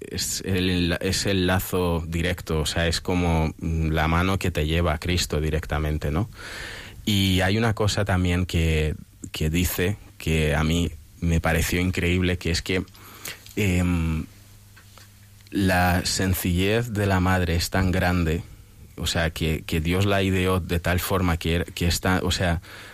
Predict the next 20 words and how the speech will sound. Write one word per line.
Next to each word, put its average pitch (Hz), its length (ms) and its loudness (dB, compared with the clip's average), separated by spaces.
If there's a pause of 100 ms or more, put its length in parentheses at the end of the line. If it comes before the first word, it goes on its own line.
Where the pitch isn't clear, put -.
(140)
que 90 100 0
sea 90 300 0
tan 101 440 0
sumamente 98 600 0
sencilla 90 720 0 (480)
que 82 160 0
no 85 100 2
somos 101 520 0
ni 87 100 0
siquiera 90 400 -2
dignos 95 480 2
de, 73 320 -2 (100)
de 82 160 -2
comprender 82 580 0
esa 80 260 0
sencillez. 82 600 0 (1000)
Y 95 60 0
además 107 440 2
dice 107 340 0
que 87 400 0